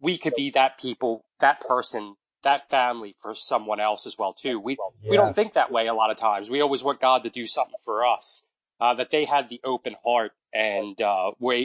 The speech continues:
Speaker 1: was able to take you in, you know, a kid that they didn't know <laughs> from anybody, basically.
Speaker 2: Well, it, it's a crazy story, man. And I write about it in my book, Her But Not Broken. But her father wasn't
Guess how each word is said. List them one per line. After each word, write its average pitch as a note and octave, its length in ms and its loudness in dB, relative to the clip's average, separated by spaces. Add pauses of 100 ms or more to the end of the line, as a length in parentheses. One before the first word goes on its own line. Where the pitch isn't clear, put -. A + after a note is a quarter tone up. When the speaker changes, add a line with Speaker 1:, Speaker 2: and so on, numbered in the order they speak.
Speaker 1:
was B2 160 0
able B2 220 2
to A#2 60 0
take B2+ 280 -2
you B2+ 160 0
in, C3 340 0
you A#2 80 -6
know, G#2+ 180 0 (220)
a C3+ 80 2
kid F3+ 220 4
that D#3+ 100 4
they D#3+ 120 6
didn't E3+ 180 0
know D3 260 4
<laughs> - 640 -2
from E3 120 2
anybody, C3+ 520 4
basically. C#3 540 -4 (800)
Speaker 2:
Well, E3 160 -8
it, E3 60 -2 (160)
it's E3 140 0
a D#3 60 -4
crazy F3 500 -2
story, B2 420 0
man. A2+ 240 -2
And A2+ 100 -2
I A#2 40 0
write C#3 240 2
about C3 240 0
it B2+ 40 0
in A#2+ 60 -2
my A#2 140 0
book, A2+ 320 -2
Her B2 140 -2
But A2+ 120 -4
Not A2 180 -2
Broken. A2 440 -4 (340)
But A#2+ 120 -2
her G3 220 0
father D#3+ 460 0
wasn't C#3 440 -2